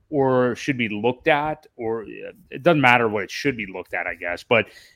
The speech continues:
will it perform like a first cycle coin or a second cycle coin? Because obviously it is hex. Hex originated on Ethereum. But this is a brand new chart also.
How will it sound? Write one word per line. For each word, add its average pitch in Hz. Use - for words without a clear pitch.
will 180
it -
perform 160
like 127
a 107
first 143
cycle 196
coin 196
or 117
a 104
second 120
cycle 90
coin? -
Because 117
obviously 131
it 107
is 127
hex. -
Hex 110
originated 104
on 107
Ethereum. 92
But 160
this 170
is 156
a 156
brand 135
new 113
chart 127
also. 104